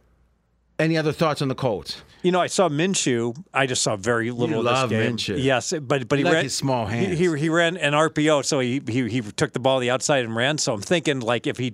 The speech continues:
Speaker 2: if Minshew does get the start, I'm like, "Hmm, they're putting a lot of stuff for, for Richardson possibly to run." It looks like maybe they're gonna have Minshew do more of that, so maybe a Minshew under for pass yards might be a possibility.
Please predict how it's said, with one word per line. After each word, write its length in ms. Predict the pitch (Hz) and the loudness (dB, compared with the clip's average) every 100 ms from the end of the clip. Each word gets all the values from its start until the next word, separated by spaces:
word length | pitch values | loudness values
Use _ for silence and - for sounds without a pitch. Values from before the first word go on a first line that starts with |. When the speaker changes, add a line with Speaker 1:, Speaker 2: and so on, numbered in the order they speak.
| - | -4
Speaker 2:
if 180 | 143 - | -6 -2
Minshew 360 | 139 170 170 113 | -2 -2 -2 2
does 260 | 143 185 | 2 2
get 180 | 156 131 | -2 -4
the 80 | 120 | -6
start, 440 | - 123 110 123 - - - - | -4 -2 -2 -4 -12 -20 -12 -8
I'm 120 | 123 | -2
like, 260 | 123 113 - - | -2 -2 -8 -12
"Hmm, 340 | 147 185 123 | -4 -4 -2
they're 100 | 104 | -2
putting 220 | - 180 | -2 0
a 40 | 139 | 2
lot 140 | 139 | 0
of 60 | 127 | 0
stuff 240 | - 143 | -2 0
for, 200 | 143 120 131 | -2 -6 -6
for 200 | 139 120 | -4 0
Richardson 440 | 143 147 147 143 | 0 -2 -2 -2
possibly 380 | 120 123 117 120 | 0 -2 -2 -2
to 60 | 113 | 2
run." 260 | 156 185 | 2 2
It 80 | 117 | -2
looks 220 | 139 143 - | -4 -4 -2
like 100 | 123 | 0
maybe 220 | 131 131 | -2 -2
they're 140 | 120 | -2
gonna 160 | 113 120 | -2 -2
have 80 | 113 | -2
Minshew 400 | 151 143 120 98 - - - - 160 | -2 -2 -4 -4 -12 -20 -20 -20 -2
do 160 | 143 | 0
more 220 | 135 131 131 | 2 2 2
of 60 | |
that, 180 | 123 123 | 2 0
so 120 | - | -2
maybe 260 | 123 131 131 | -2 0 0
a 40 | |
Minshew 420 | 110 131 - 127 113 | -2 -2 0 0 0
under 180 | 131 117 | -2 -4
for 120 | 104 | -4
pass 340 | 113 143 - | -2 -2 -2
yards 260 | 117 104 104 | -4 -6 -6
might 200 | 98 98 | -10 -8
be 80 | 110 | -10
a 40 | |
possibility. 680 | - - - - - - | -8 -8 -8 -10 -12 -12